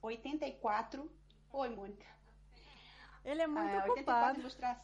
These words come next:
Speaker 1: <laughs> oitenta e quatro ilustrações estão no Museu de Roma e outras, é, oito estão no Museu do Vaticano.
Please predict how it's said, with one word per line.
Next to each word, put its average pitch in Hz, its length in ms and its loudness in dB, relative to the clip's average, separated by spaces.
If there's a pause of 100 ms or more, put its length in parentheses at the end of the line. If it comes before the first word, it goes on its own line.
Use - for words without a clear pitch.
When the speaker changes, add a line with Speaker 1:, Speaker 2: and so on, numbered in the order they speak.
Speaker 1:
<laughs> - 920 -14
oitenta 269 560 -10
e 262 40 -10
quatro 240 280 -4
ilustrações 220 720 -8 (300)
estão 202 340 -6
no 196 160 -8
Museu 190 520 -8
de 196 140 -12
Roma 196 340 -4 (840)
e 254 180 -2
outras, 254 540 -4 (800)
é, 196 320 -4
oito 233 260 -4
estão 240 180 -10
no 226 60 -8
Museu 214 220 -8
do 214 60 -12
Vaticano. 180 680 -6